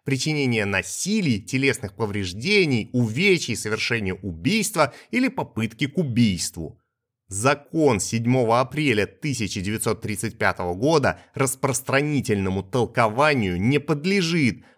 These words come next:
поэтому по другим видам преступлений несовершеннолетние до шестнадцати лет не могут привлекаться к уголовной ответственности. Сноска сто восемьдесят два.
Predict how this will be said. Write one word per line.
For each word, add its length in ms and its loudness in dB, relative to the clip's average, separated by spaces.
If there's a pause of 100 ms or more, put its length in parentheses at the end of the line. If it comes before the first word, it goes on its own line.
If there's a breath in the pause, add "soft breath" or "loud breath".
поэтому 420 2
по 80 0
другим 600 2
видам 400 0
преступлений 800 0
несовершеннолетние 1400 0
до 340 0
шестнадцати 720 -4
лет 320 0
не 200 4
могут 560 4
привлекаться 640 0
к 80 -14
уголовной 540 0
ответственности. 880 -2 (220)
Сноска 580 -4
сто 340 -4
восемьдесят 720 -6
два. 400 -6